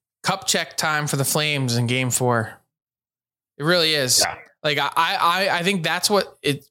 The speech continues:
Speaker 1: McDavid getting to the level he's been at is, there are no words.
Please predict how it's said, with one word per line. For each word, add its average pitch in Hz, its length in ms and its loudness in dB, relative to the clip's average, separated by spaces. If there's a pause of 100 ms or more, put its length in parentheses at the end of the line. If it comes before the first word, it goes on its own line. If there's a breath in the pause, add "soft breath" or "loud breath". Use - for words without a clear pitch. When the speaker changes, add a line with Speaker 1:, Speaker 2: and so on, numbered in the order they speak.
(140)
Speaker 1:
McDavid 202 520 -2
getting 180 260 0
to 170 100 0
the 151 120 2
level 139 320 2
he's 135 240 2
been 123 180 0
at 117 280 0
is, 117 500 2 (800)
there 160 140 2
are 175 140 4
no 160 140 2
words. 120 580 2